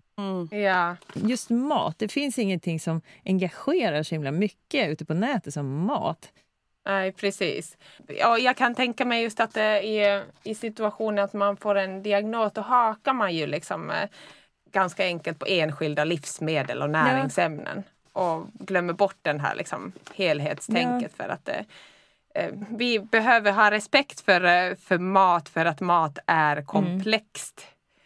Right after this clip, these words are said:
Speaker 2: Det är inte som träning, eller det är inte som, eh, rökning som är lite mera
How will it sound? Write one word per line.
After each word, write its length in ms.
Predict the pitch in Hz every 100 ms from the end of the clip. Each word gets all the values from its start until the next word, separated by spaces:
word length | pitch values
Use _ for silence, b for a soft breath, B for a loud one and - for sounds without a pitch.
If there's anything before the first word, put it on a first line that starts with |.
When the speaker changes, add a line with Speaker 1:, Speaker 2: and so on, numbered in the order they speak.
| _ _
Speaker 2:
Det 120 | - 180
är 300 | 196 202 196
inte 420 | 180 180 147 175
som 240 | 190 170 165
träning, 800 | 190 170 156 151 170 180 165 -
eller 180 | 160
det 100 | 160
är 140 | 180 180
inte 300 | 180 175 190
som, 240 | 190 175
eh, 260 | 165 160 170
rökning 600 | 202 196 170 - 185 175
som 220 | 175 165
är 140 | 156 151
lite 300 | 160 143 160
mera 420 | 156 147 147